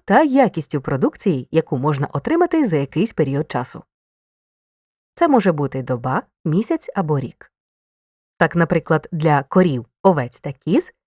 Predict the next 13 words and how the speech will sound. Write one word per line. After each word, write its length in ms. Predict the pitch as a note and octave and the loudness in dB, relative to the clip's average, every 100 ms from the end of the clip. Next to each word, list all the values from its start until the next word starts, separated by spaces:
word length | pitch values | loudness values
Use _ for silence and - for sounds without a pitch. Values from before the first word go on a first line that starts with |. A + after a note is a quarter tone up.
| _ | _
варіантом 460 | F3+ F3+ E3+ D#3 C#3 | 4 4 4 2 -2
продуктивності 760 | D3 C3+ - E4 E4+ - D#4+ | -2 -4 0 2 2 2 2
є 220 | G#3+ F#3 | 4 2
кількість 540 | D4 - B3+ C#4+ C#4 - | 0 0 0 0 -2 -2
отриманого 540 | G3 G#3 A#3 A#3 A#3+ | 2 2 4 4 4
молока 420 | A3+ F#3 D3+ G#3 | 4 2 2 2
за 140 | A#3 D4 | 2 2
день, 340 | E3+ C3 - _ _ _ _ _ | 2 -2 -6 _ _ _ _ _
а 140 | - C#3+ | 0 2
для 140 | D#3 | 2
птиці — 460 | - G4 - - - _ _ | 2 2 2 -2 -12 _ _
кількість 420 | D#4 D#4+ F4 - | -4 0 0 2
яєць. 480 | A#3 C3+ B2+ - | 2 2 -4 -12